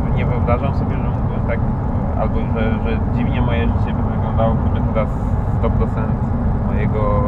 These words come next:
czasu było zaangażowane w to, że, że nie wiem, zdobywam kolejne złotówki na koncie,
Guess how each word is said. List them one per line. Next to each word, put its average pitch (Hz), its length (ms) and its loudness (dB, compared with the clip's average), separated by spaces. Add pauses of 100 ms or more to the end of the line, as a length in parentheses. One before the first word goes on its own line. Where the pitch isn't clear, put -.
(160)
czasu - 260 0 (220)
było - 180 2
zaangażowane - 680 0
w - 180 2
to, 107 60 0
że, 101 280 2 (260)
że - 120 0
nie - 120 0
wiem, - 180 0 (680)
zdobywam 110 480 0
kolejne 107 280 0 (140)
złotówki 104 400 0
na 101 120 0
koncie, - 360 0